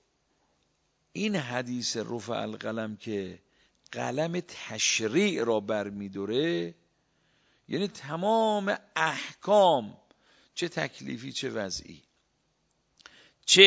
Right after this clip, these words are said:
الزامی چه غیر الزامی، این برداشته می‌شه.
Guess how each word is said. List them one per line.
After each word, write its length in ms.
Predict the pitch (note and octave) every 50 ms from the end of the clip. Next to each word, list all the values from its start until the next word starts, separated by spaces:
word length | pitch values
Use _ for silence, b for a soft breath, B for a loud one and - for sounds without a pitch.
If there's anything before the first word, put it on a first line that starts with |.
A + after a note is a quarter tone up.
| G3+ G3 F#3
الزامی 560 | F3 D#3+ C#3+ C3+ E3+ E3+ D#3+ D#3+ E3 F3 D#3+
چه 140 | - E3+ D#3+
غیر 260 | C#3+ D#3+ D3+ D3 C#3
الزامی، 580 | C3+ B2+ A#2+ A2+ A2 G#2+ A#2 A2+ A2 G#2 G2+ G2
این 200 | - F#3 F3+ C#3+
برداشته 520 | D3 B2+ A2+ G#2 G#2+ G2 - - - G2+
می‌شه. 300 | F2+ E2+ D#2 - -